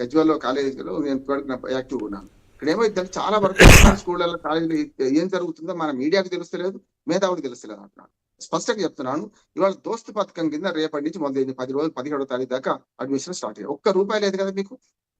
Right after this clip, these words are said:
మధ్యాహ్న భోజనం లేకపోవచ్చు, కానీ ఎందుకు గవర్నమెంట్ స్కూల్ ఆ-, ఆదరిస్తలేరు? ఒకటే ఒకటి, బ్రహ్మాండమైన బిల్డింగ్లు ఉన్నాయి, కానీ అక్కడ మనకు ఫ్యాకల్టీ లేదు, దాన్ని డిమాండ్ చేయాలి. నెంబర్ వన్.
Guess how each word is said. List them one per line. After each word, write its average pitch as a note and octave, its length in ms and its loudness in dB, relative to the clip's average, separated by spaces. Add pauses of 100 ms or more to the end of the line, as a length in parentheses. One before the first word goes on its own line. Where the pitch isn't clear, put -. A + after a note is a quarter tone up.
(220)
మధ్యాహ్న D#3+ 300 0
భోజనం G3 280 2
లేకపోవచ్చు, D#3+ 480 -2 (320)
కానీ G3+ 160 2
ఎందుకు B3 320 -2
గవర్నమెంట్ G3+ 580 0
స్కూల్ F#3+ 220 -2
ఆ-, E3+ 300 0
ఆదరిస్తలేరు? D#3+ 640 -2 (220)
ఒకటే A3+ 280 -4
ఒకటి, G3 280 -2
బ్రహ్మాండమైన E3 560 0
బిల్డింగ్లు F3+ 360 2
ఉన్నాయి, C#3 220 -2
కానీ A#3+ 240 -4 (260)
అక్కడ E3+ 440 -2
మనకు D#3 160 -2
ఫ్యాకల్టీ D3 560 -2
లేదు, B2+ 380 -2 (200)
దాన్ని A#2+ 260 -4
డిమాండ్ B2 340 -2
చేయాలి. G#2 200 -8
నెంబర్ G#2 220 -10
వన్. G#2 160 -12